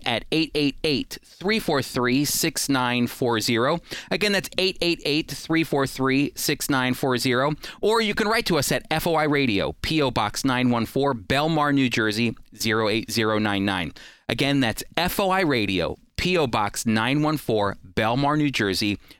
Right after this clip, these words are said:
zero eight zero nine nine. Thank you for supporting the Friends of Israel Today.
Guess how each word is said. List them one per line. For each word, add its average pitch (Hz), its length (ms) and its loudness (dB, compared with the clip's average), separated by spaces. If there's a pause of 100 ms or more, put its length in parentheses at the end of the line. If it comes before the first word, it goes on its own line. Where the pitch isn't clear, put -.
(140)
zero 110 300 2
eight 123 240 -2
zero 85 420 -2 (300)
nine 95 240 0
nine. 78 260 -4
Thank 135 320 -2
you 143 60 0
for 123 140 -2
supporting 95 640 -2
the 95 80 -2
Friends 92 300 -2
of 90 120 -2
Israel 82 260 -2
Today. 71 400 -4